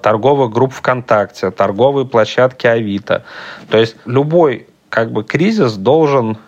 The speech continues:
давать точный импульс в сторону попробовать дополнительные каналы дистрибуции, потому что есть золотое правило, а, что бы ни происходило вокруг, не останавливай продажи.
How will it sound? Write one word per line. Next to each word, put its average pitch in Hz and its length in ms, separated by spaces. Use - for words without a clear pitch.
давать 117 640
точный 131 480
импульс 156 420
в - 40
сторону 143 400
попробовать 131 880
дополнительные 117 880
каналы 110 440
дистрибуции, 104 760
потому 101 220
что - 160
есть 113 200
золотое 110 540
правило, 175 640
а, 107 420
что - 240
бы 135 100
ни 113 100
происходило 117 600
вокруг, 110 420
не 123 60
останавливай 113 640
продажи. 92 580